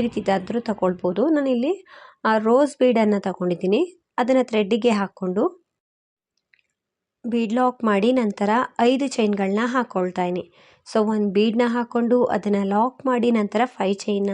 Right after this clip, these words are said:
ಹಾಕ್ಕೊಂಡೆ. ಈ ರೀತಿ ಹಾಕ್ಕೊಂಡ್ಮೇಲೆ ಸ್ವಲ್ಪ ಬಟ್ಟೆಯನ್ನು ಹಿಂದೆ ಟರ್ನ್ ಮಾಡಿಕೊಂಡು ಇಲ್ಲಿ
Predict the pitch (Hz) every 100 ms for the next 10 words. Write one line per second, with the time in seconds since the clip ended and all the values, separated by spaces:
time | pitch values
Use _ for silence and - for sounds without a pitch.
0 | 196 196 - 185 185 240 - _ _ _
1 | _ _ _ _ 240 302 311 - 226 208
2 | 202 202 190 175 214 311 - - 262 262
3 | 196 202 247 240 220 - 214 202 202 190
4 | 196 214 190 175 - 175 277 392 - -
5 | - - - 311 302